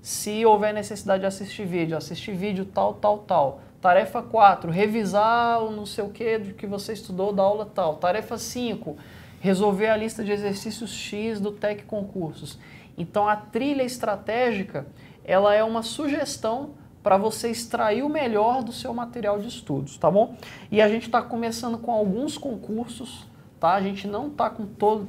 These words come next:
todas as trilhas de todos os concursos. Isso vai demorar ainda algumas semanas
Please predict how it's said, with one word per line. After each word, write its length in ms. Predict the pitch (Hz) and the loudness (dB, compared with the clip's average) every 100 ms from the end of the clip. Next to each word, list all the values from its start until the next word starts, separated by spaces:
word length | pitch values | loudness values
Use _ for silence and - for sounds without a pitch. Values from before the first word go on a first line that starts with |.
| - | 0
todas 300 | 220 220 208 | 0 2 0
as 180 | 196 - | 0 -2
trilhas 380 | 170 196 196 | -4 -2 -2
de 100 | 175 | -4
todos 320 | 175 190 202 196 | -6 -6 -4 -6
os 140 | 202 | -8
concursos. 600 | 190 175 202 208 220 - - - - - | -8 -8 -6 -6 -8 -14 -16 -20 -14 -10
Isso 180 | 160 185 | -6 2
vai 140 | 196 | 4
demorar 420 | 196 208 202 196 | 4 2 4 4
ainda 220 | 196 202 | 2 2
algumas 400 | 190 185 220 254 | 2 2 -2 -6
semanas 760 | 247 247 196 175 196 208 208 | -8 -8 -6 -4 -4 -4 -6